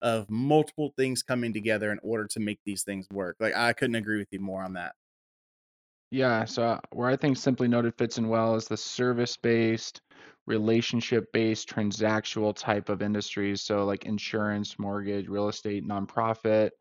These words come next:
Speaker 2: um, political, um, e-commerce, you know, where people are basically paying for a service, you know, or relationships matter, or there's, you know, where there's competition, right? Where there's a,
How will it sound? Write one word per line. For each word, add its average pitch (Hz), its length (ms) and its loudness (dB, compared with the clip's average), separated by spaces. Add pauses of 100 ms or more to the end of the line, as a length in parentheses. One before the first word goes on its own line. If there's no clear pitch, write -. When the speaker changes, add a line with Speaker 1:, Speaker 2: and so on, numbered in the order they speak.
(640)
Speaker 2:
um, 98 460 -2 (400)
political, 107 920 4 (320)
um, 95 360 -2
e-commerce, 107 1080 -2 (160)
you 104 80 -4
know, 101 280 0 (600)
where 101 420 2 (380)
people 120 240 2
are 110 60 4
basically 104 440 0
paying 104 480 -2
for 87 240 -4
a 95 60 -4
service, - 640 -8 (240)
you 107 80 -4
know, 98 360 -2
or 104 180 -2
relationships 101 720 -4
matter, 98 380 0
or 107 440 0 (280)
there's, 104 520 0 (580)
you 113 100 -4
know, 101 220 -2
where 101 200 -2
there's 98 160 -4
competition, - 760 -4 (200)
right? 95 220 -6
Where 101 140 -2
there's 101 240 -2
a, 98 200 0